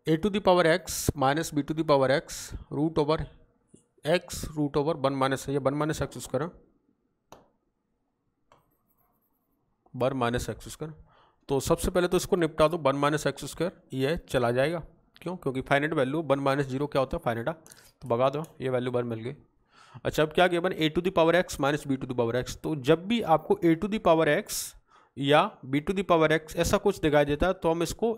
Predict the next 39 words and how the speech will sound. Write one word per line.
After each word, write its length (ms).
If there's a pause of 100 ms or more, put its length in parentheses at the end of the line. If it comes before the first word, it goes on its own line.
(160)
एक 200
स्टैंडर्ड 460
लिमिट 220
में 120
बनाएंगे। 340
कैसे? 380
एल 140
एन 100
वाली 240
में 100
ना। 100 (420)
तो 80
स्टैंडर्ड 340
लिमिट 220
बनाने 340
के 100
लिए 100
आप 160
क्या 120
करें, 200
इसको 220
लिख 200
सकते 300
हो 120 (640)
a 120
to 140
the 140
power 300
x 300
minus 360
one 160 (1200)
plus 280 (1800)
one 400
minus 340
b 160
to 60
the 200
power 220
x, 260